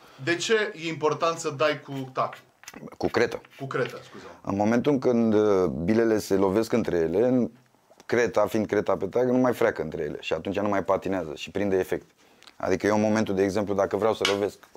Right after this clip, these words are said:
Speaker 2: pardon?
Speaker 1: Scuze-mă.
Speaker 2: Dacă vreau să lovesc alba jos aici și nu am cretă, patinează. Că nu are priză. Nu face priză creta între bilă și pastilă.
Speaker 1: A, uite că am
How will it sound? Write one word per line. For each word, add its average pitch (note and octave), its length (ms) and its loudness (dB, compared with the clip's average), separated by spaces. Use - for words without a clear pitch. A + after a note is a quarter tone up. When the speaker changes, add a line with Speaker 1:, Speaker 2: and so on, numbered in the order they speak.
Speaker 2:
pardon? F2+ 280 0
Speaker 1:
Scuze-mă. A#2 220 -8
Speaker 2:
Dacă G2+ 280 -2
vreau A2 200 2
să A#2+ 100 -2
lovesc G#2+ 320 0
alba G2 240 0
jos F2+ 280 -2
aici F#2+ 240 -2
și E2+ 160 -8
nu A2 100 -2
am G2+ 140 0
cretă, E2+ 380 -6
patinează. B2+ 580 -2
Că G2+ 60 -6
nu G#2+ 160 -2
are A#2 260 2
priză. G#2+ 340 -4
Nu F2+ 140 -12
face F#2+ 580 -6
priză G2 300 -8
creta F2+ 540 -8
între F#2+ 460 -2
bilă G#2+ 240 2
și G2+ 160 -4
pastilă. F2+ 420 -4
Speaker 1:
A, C3 100 -8
uite B2 240 -10
că A#2+ 80 -10
am A#2+ 200 -8